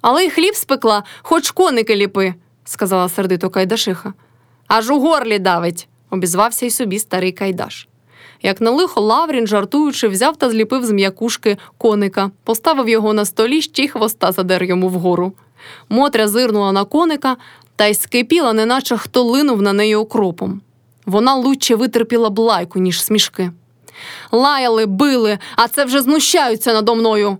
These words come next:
крикнула Мотря і кинула об стіл ложкою. "Чого ж ти кидаєш ложкою нам усім у вічі?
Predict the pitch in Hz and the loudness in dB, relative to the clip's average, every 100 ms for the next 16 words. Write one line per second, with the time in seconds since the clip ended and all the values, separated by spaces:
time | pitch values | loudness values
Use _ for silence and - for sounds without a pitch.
0 | _ _ - 208 - 185 185 247 262 185 | _ _ -6 -4 -2 0 2 0 0 -4
1 | 180 269 233 196 185 - - 202 196 196 | -2 -2 0 0 -2 -6 -6 -4 0 0
2 | 185 - 208 107 - _ _ _ _ _ | -2 -6 -10 -12 -14 _ _ _ _ _
3 | _ - 392 320 220 285 285 262 277 262 | _ 0 0 2 -2 -2 -2 0 0 0
4 | 294 403 - 320 269 302 285 247 285 269 | 0 0 0 0 2 2 0 0 0 0
5 | 262 240 185 - 190 | 0 -2 -2 -4 -4